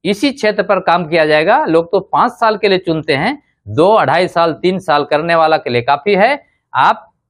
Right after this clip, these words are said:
आशा उम्मीद के साथ प्रत्येक मतदाताओं से मेरा अपील होगा, हाथ जोड़ के विनती होगा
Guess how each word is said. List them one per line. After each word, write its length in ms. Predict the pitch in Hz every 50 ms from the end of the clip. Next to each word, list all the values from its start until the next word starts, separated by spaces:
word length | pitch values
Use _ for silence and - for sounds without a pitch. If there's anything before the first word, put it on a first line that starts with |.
| _ -
आशा 520 | 131 147 151 - 196 196 196 208 208 - -
उम्मीद 320 | 131 151 175 190 190 185
के 120 | 180 175 160
साथ 280 | - - 165 175 202
प्रत्येक 600 | 196 - _ _ _ - 147 139 - 202 202 202 196
मतदाताओं 500 | 165 160 160 156 165 156 - 175 170 170
से 160 | 160 - 165
मेरा 220 | 156 156 156 156 147
अपील 300 | 135 131 - 185 185 185
होगा, 260 | 170 180 180 185 196
हाथ 200 | 208 196 139 135
जोड़ 140 | 135 147 139
के 120 | 135 143
विनती 320 | 117 123 143 156 160 196 190
होगा 360 | 180 190 196 214 226 254